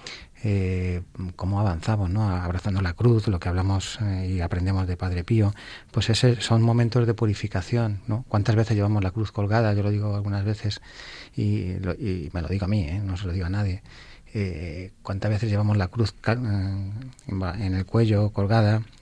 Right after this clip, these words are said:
y, y no sabemos exactamente lo que significa, mm, o, o la llevamos como si fuera un adorno? Porque realmente luego, cuando nos llegan los problemas, ¿cómo, cómo no queremos aceptarlos? Decimos,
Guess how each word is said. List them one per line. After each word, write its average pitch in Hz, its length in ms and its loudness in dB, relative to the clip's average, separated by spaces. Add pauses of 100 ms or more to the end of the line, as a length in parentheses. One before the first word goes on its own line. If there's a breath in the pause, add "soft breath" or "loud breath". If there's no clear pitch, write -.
y, 113 500 4
y 135 120 4
no 117 100 6
sabemos 127 320 4
exactamente 110 640 4
lo 104 100 4
que 101 120 0
significa, 107 800 2 (120)
mm, 101 500 0
o, 92 300 0
o 98 120 0
la 92 120 0
llevamos 107 360 2
como 104 360 2
si 104 80 0
fuera 120 180 2
un 120 80 4
adorno? 117 320 4
Porque 107 180 2
realmente 110 400 4
luego, 110 300 4 (380 loud breath)
cuando 117 200 4
nos 110 140 6
llegan 117 240 6
los 107 120 2
problemas, 117 540 4 (500 loud breath)
¿cómo, 113 760 6
cómo 113 200 4
no 113 100 0
queremos 107 320 2
aceptarlos? 107 720 0
Decimos, 101 580 0